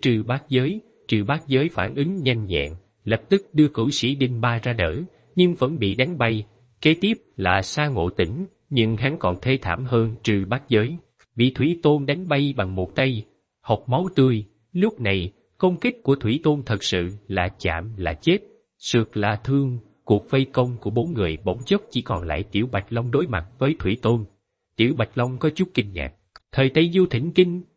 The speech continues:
bọn họ cũng từng gặp những kẻ thù mạnh mẽ, nhưng chưa bao giờ hắn cảm thấy bất lực như lúc này.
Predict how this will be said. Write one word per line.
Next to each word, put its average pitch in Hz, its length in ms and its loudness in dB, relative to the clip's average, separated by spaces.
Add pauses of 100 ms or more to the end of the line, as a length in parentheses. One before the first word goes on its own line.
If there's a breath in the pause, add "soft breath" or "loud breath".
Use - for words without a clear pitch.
(160)
bọn 117 180 2
họ 113 200 0
cũng 160 300 -4
từng 113 240 2
gặp 104 240 -2
những 123 200 -2
kẻ 131 220 0
thù 101 160 -2
mạnh 95 260 -6
mẽ, 98 340 -2 (340)
nhưng 160 180 0
chưa 180 160 6
bao 165 140 2
giờ 107 280 0
hắn 165 200 -6
cảm 120 200 -6
thấy 151 180 -2
bất 196 280 -2
lực 95 320 -2
như 127 120 0
lúc 110 240 -2
này. 87 240 -4